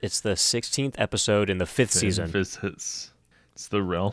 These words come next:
Speaker 2: that he
Speaker 1: Yeah.
Speaker 2: visits in his pillow
Speaker 1: Yeah, that's
Speaker 2: fort.
Speaker 1: it, dude. It's such a good episode. Like, both pa-, 'cause, you know, like, Adventure Time does, like, that two fifteen-minute episode things in each episode.
Speaker 2: Okay, yeah.
Speaker 1: Both parts
Speaker 2: Yeah.
Speaker 1: of that one, the one that, 'cause there's, like, some, like, kinda, like, V R, like, digital, like,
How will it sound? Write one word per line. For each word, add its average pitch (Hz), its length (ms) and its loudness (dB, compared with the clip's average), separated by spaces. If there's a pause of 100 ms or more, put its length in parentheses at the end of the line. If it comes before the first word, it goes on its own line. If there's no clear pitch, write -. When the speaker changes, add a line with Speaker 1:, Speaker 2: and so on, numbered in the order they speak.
(160)
Speaker 2:
that 104 100 2
he 92 80 0
Speaker 1:
Yeah. 107 160 4
Speaker 2:
visits 95 300 -2
in 82 60 -4
his 76 120 -8
pillow - 220 -14
Speaker 1:
Yeah, 113 120 0
that's 98 200 -2
Speaker 2:
fort. 120 180 -2
Speaker 1:
it, - 60 -10
dude. 101 260 -4
It's 101 180 -4
such - 800 4
a 107 60 -4
good 95 560 -2
episode. 92 500 -2
Like, 82 260 -6
both 110 380 2
pa-, - 120 0
'cause, 110 120 -6
you 107 80 -4
know, 98 120 -2
like, 90 180 -2
Adventure 92 260 -2
Time 92 140 0
does, 90 180 0
like, 90 140 0
that 90 200 -6
two 95 200 -2
fifteen-minute 87 520 -6
episode 101 380 -2
things 107 260 0
in 101 80 -2
each 104 140 -2
episode. 120 480 0 (320)
Speaker 2:
Okay, 170 420 6
yeah. 180 140 0
Speaker 1:
Both 120 320 6
parts 120 380 4
Speaker 2:
Yeah. 98 100 4
Speaker 1:
of 76 80 -4
that 92 220 4
one, 123 280 2
the 98 80 2
one 98 260 0
that, - 200 -8
'cause 90 140 0
there's, 95 160 0
like, 101 100 -2
some, 95 220 -2
like, 87 180 0
kinda, 98 240 0
like, 85 220 0
V 92 260 -2
R, 92 160 2
like, 82 220 -4
digital, 92 420 0
like, 85 340 -6